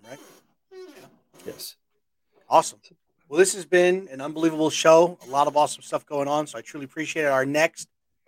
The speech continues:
Speaker 1: P A C T pod will be post Pete and C. Uh, we didn't have the
Speaker 2: Well,
Speaker 1: date up there,
Speaker 2: actually,
Speaker 1: but, oh,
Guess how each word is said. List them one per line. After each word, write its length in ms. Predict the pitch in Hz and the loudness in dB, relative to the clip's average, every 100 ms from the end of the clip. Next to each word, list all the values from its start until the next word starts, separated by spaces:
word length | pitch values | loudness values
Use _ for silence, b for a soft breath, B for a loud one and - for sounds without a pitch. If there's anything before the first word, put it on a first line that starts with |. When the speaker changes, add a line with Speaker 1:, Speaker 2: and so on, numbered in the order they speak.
| - | -6
Speaker 1:
P 120 | 165 | -2
A 20 | |
C 160 | 160 - | -2 -4
T 120 | 170 | -10
pod 260 | - 147 156 | -2 0 0
will 80 | 143 | -2
be 140 | 135 | -6
post 580 | - 160 160 170 - _ _ _ _ _ _ _ | -4 0 2 2 -6 _ _ _ _ _ _ _
Pete 200 | 170 156 | -12 -10
and 100 | 160 | -6
C. 320 | - 175 220 _ _ _ _ | -2 -2 -4 _ _ _ _
Uh, 100 | 123 | -2
we 100 | 131 | 0
didn't 120 | 143 143 | 0 2
have 100 | 139 | 6
the 80 | |
Speaker 2:
Well, 120 | 151 190 | 8 8
Speaker 1:
date 60 | |
up 100 | 139 160 | 6 4
there, 100 | 156 | 4
Speaker 2:
actually, 80 | 131 | 4
Speaker 1:
but, 100 | - _ _ _ _ _ - | -4 _ _ _ _ _ -6
oh, 140 | 208 | -6